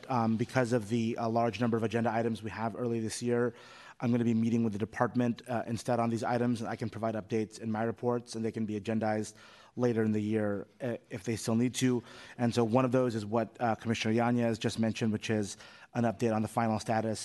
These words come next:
of Department General Order seven point oh one on juveniles.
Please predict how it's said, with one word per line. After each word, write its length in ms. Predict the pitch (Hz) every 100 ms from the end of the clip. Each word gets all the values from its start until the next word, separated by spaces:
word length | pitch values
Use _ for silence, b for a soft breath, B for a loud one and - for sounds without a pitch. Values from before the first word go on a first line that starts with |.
| -
of 240 | 117 98 - 113 -
Department 380 | - 113 113
General 180 | 110 107
Order 300 | 117 110 110
seven 260 | - 104 110
point 260 | - 107 -
oh 80 | 117
one 280 | 107 117
on 200 | 104 101
juveniles. 720 | 98 113 120 120 123 147 147